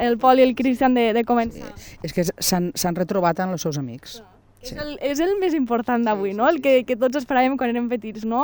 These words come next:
Speaker 1: Omplir la motxilla nova i retrobar-te amb els amics, sobretot a l'hora del pati.
Speaker 2: Sí, i saps què passa també? Com que re-, coinci-, bueno, coincideix. Són de quatre comarques diferents, doncs no tenen potser l'oportunitat, molts d'ells, de veure's al, durant l'estiu.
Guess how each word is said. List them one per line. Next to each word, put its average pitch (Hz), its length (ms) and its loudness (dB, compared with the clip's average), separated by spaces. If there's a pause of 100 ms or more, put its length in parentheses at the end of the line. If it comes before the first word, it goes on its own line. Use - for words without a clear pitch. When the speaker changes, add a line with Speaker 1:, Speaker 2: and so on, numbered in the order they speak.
(140)
Speaker 1:
Omplir 247 260 -2
la 262 100 6
motxilla 247 540 0
nova 269 320 2
i 285 80 0
retrobar-te 233 480 0
amb 233 140 2
els 220 120 -2
amics, 233 380 -2
sobretot 233 320 0
a 220 60 2
l'hora 220 160 2
del 202 180 0
pati. 202 320 -4
Speaker 2:
Sí, 156 160 -10
i 123 160 -8
saps 165 220 -4
què - 40 -2
passa 180 220 -4
també? 190 240 -4
Com 185 160 -4
que 180 140 0
re-, 175 100 0 (320)
coinci-, 165 320 -4
bueno, 151 320 -2
coincideix. 143 560 -6 (480)
Són 196 240 4
de 175 80 2
quatre 185 320 0
comarques 170 400 -2
diferents, 165 560 -4
doncs 160 160 -8
no 175 160 -2
tenen 180 240 -2
potser 156 240 -8
l'oportunitat, 147 640 -4
molts 151 160 -4
d'ells, 156 240 -4
de 170 80 0
veure's 160 320 -2
al, 143 320 -4
durant 143 240 -6
l'estiu. 151 320 -10